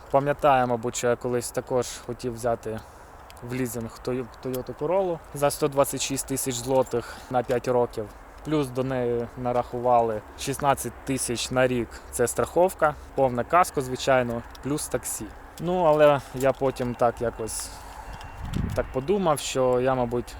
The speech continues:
не готовий то платити за автомобіль. Але зараз все ж таки думаю повернутись до цієї ідеї та взяти собі автомобіль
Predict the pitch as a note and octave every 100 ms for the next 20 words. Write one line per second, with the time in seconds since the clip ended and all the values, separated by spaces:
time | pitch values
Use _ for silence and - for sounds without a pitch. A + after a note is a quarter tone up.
0 | A#2 B2+ C3+ C3+ - C3+ A#2 G#2 C3 A#2
1 | - A#2 B2+ A#2 A#2 G#2 A#2 A#2+ A#2 -
2 | C3 C#3 F3+ G#3 - - - C3 C3+ C3
3 | D#3+ D#3+ D3+ - D3+ - C3+ C3+ B2+ C#3
4 | C3+ C3 A#2+ C3 C3 C3+ C3 A#2 - -
5 | A2+ A#2 - B2 A#2 A#2 A#2+ B2+ D#3+ D#3+
6 | C#3+ A#2+ A#2+ A2+ C3+ C3+ B2 A#2+ A2 B2
7 | A#2+ - A#2+ A#2 A2 B2+